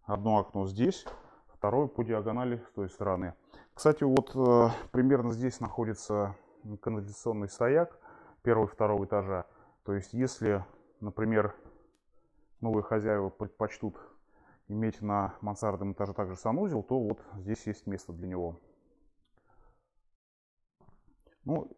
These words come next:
наверное, я здесь закончу своё повествование.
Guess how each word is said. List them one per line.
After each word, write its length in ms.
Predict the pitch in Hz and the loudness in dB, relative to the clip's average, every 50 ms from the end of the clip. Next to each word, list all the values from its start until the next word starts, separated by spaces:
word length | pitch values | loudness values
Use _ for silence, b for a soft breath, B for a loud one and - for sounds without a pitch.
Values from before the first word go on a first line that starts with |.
| _ _ | _ _
наверное, 720 | - - 110 120 131 143 151 147 135 131 123 120 113 104 - B B B B B B B B B - - - b b b b b b b b | -12 -4 -2 2 4 6 6 6 6 6 4 4 2 2 -2 B B B B B B B B B -20 -20 -20 b b b b b b b b
я 280 | 107 110 113 113 104 98 | 0 2 4 4 4 2
здесь 420 | 101 110 120 107 101 - - - - | 0 0 0 0 0 -2 -6 -14 -12
закончу 640 | 107 98 113 117 - - 185 185 170 - - 87 - B B B B B B B B B | -6 -2 -2 0 2 2 2 2 0 -2 -4 -4 -6 B B B B B B B B B
своё 340 | B - - 104 101 101 98 | B -4 0 2 2 4 2
повествование. 800 | - - 104 101 101 - - 107 104 104 101 92 90 87 82 - | 0 -2 -4 -6 -4 0 2 4 4 6 4 4 2 -2 -6 -8